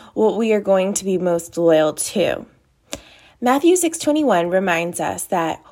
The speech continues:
where your treasure is, there your heart will be also.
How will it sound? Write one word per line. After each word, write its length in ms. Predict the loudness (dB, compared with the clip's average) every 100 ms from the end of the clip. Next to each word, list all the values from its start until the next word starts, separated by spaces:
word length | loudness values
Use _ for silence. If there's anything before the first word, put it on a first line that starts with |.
| _
where 160 | -2 0
your 200 | -2 -4
treasure 520 | -4 0 2 2 0
is, 420 | 2 4 4 0 -2
there 180 | -2 2
your 160 | 0
heart 520 | -2 -4 -2 -2 -4
will 160 | -6 -4
be 380 | -2 -2 -2 -2
also. 580 | -2 -4 -4 -6 -6 -10